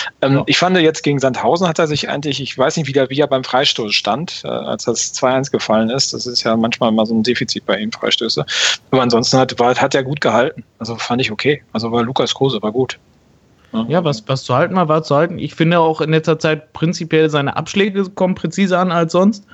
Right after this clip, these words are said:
Speaker 2: Ähm, aber ich finde, man merkt ihm der, die Nervosität an. Vor allem, wenn er halt vor der Süd steht und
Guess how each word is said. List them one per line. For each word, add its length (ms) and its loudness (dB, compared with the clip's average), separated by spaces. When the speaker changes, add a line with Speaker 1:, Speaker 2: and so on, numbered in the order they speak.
Speaker 2:
Ähm, 400 4
aber 180 2
ich 100 -2
finde, 140 4
man 180 4
merkt 240 0
ihm 140 0
der, 160 2
die 220 -2
Nervosität 680 0
an. 180 -10
Vor 200 0
allem, 240 2
wenn 100 4
er 140 0
halt 180 0
vor 140 -2
der 100 2
Süd 260 -2
steht 320 0
und 300 0